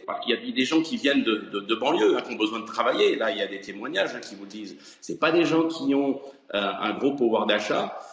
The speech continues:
Euh, c'est aussi un, un engin de plaisir le week-end et qui devient un engin pratique la semaine. Et là, euh, oui, ben, moi je trouve que c'est quand même quelque chose qui n'est, euh, qui n'est pas normal parce que le, le deux roues,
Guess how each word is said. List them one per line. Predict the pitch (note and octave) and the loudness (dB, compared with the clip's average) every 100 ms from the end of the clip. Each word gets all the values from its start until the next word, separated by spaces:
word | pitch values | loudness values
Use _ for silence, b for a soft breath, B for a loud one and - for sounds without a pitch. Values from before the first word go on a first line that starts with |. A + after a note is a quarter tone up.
| B - | B -2
Euh, | G2 F#2 F#2 F#2 F2+ | 0 2 0 -2 -4
c'est | - | 0
aussi | D3 D3 D3+ E3 | 0 2 0 2
un, | D3 C3 B2 | 2 0 0
un | C3+ C#3 | 2 2
engin | C3 C3+ | 2 2
de | B2+ | 0
plaisir | - C#3 C3+ C#3+ D3 B2+ | 0 0 2 4 4 4
le | |
week-end | A2+ A#2+ A2+ C3+ B2+ | 4 2 2 4 4
et | G2 | 2
qui | - - | -4 -10
devient | A2 G#2+ G#2 A#2 | -4 -4 -4 -6
un | A2+ G#2 | -4 -4
engin | G#2 G#2+ | -6 -6
pratique | G2+ A2+ - A#2+ A#2+ | -4 -4 -4 -6 -6
la | - | -2
semaine. | F#2+ - E3+ F#3 - B - | -2 0 0 0 -2 B -2
Et | G2+ | 2
là, | A#2+ E3 - - | 4 4 2 0
euh, | G2 F#2 E2+ F2 | -2 -2 -2 0
oui, | D3+ | -2
ben, | - D2 - | -2 -12 -8
moi | G2+ | -8
je | - | -2
trouve | C3+ - | -2 -2
que | |
c'est | G#2 G#2 | -4 -2
quand | - G#2+ | 0 4
même | B2+ A#2+ B B B | 4 2 B B B
quelque | A#2+ A2 A2+ | -2 0 0
chose | - C3 - | 2 0 -2
qui | - A2+ G#2+ | -2 0 4
n'est, | A2 A2 | 4 4
euh, | G2+ G2 F#2+ F#2+ F#2+ | 4 2 0 -2 -6
qui | F#2+ - A#2+ | -10 -6 -2
n'est | B2 | 2
pas | D3+ | 4
normal | D#3 D3+ F3 E3 | 4 4 2 2
parce | D3 | 0
que | D3+ | 0
le, | C3+ C3+ | 0 0
le | C3+ | 0
deux | C#3+ C#3+ | 2 4
roues, | C#3 F3 | 4 2